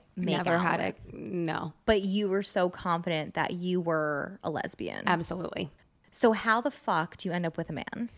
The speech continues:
Speaker 1: What happens next?
Speaker 2: Yes. So my ex-husband, we went to high school together, and we were boyfriend and girlfriend in elementary. I did always find him attractive.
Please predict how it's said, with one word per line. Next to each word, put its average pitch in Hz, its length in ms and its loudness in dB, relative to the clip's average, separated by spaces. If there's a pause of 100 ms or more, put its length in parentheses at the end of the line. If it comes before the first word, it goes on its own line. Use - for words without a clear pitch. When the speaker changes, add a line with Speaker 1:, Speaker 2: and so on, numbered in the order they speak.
(100)
Speaker 1:
What 214 140 2
happens 185 400 0
next? - 240 -4
Speaker 2:
Yes. - 280 2
So 190 540 8
my 190 340 4
ex-husband, 190 800 2
we 185 100 2
went 185 200 -2
to 226 80 0
high 214 200 -2
school 190 320 2
together, 175 360 4
and 175 260 0
we 180 80 2
were 175 160 2
boyfriend 175 360 0
and 196 100 -2
girlfriend 170 400 0
in - 120 -2
elementary. 175 840 0 (260)
I 202 140 6
did 175 360 2
always 170 400 0
find 165 220 -2
him 170 140 -6
attractive. - 640 -6